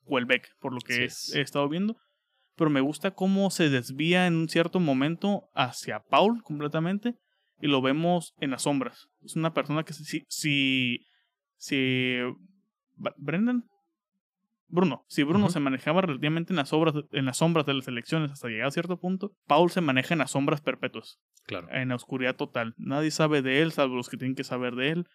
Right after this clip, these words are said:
Speaker 1: Nos de-, nos muestran cómo fue su relación con Bruno, cómo fue lle-, cómo es que llegó a ese puesto,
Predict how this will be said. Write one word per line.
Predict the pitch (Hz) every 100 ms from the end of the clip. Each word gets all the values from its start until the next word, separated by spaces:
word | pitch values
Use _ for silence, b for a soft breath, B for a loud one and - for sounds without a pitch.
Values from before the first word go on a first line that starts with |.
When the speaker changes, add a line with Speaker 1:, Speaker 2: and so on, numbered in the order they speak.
| b b b
Speaker 1:
Nos | b 151 139
de-, | 143 156
nos | 151
muestran | 143 156 151 185
cómo | 180 180 175
fue | -
su | 170 185
relación | 175 123 - 143
con | 156 147
Bruno, | 143 151 156 147
cómo | - 151
fue | 143 156
lle-, | 147 151
cómo | - 151
es | 151
que | -
llegó | 143 131
a |
ese | 131 131
puesto, | - 147 147 - 135